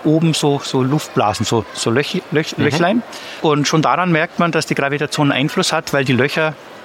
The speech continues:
Speaker 1: oder die Blasen steigen auf der Erde nach oben.
Speaker 2: Mhm.
Speaker 1: Das tun sie in Schwerelosigkeit nicht, die bleiben also drin im, im Experiment. Und das ist tatsächlich das Erste, was man sieht, wenn man unsere Proben aufsägt. Die Verteilung der Blasen ist eine ganz andere.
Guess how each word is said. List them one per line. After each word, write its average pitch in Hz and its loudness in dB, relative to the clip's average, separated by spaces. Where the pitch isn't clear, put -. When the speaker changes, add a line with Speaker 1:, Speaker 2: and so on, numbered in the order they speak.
Speaker 1:
oder 117 2
die 117 -2
Blasen 113 2
steigen 127 0
auf - -4
der 120 0
Erde 113 0
nach 120 -2
oben. 107 2
Speaker 2:
Mhm. 120 -2
Speaker 1:
Das - 0
tun 147 2
sie 151 0
in 139 0
Schwerelosigkeit 127 0
nicht, - 0
die 170 0
bleiben 131 2
also 123 0
drin 131 2
im, 113 0
im 117 0
Experiment. 117 -2
Und 135 0
das 139 0
ist - -6
tatsächlich 151 -2
das 143 0
Erste, 147 0
was 135 0
man 123 0
sieht, 180 0
wenn 151 2
man 147 2
unsere 143 2
Proben 135 2
aufsägt. 147 0
Die 135 2
Verteilung 139 0
der 139 0
Blasen 120 2
ist 127 2
eine 123 0
ganz 113 0
andere. 92 -4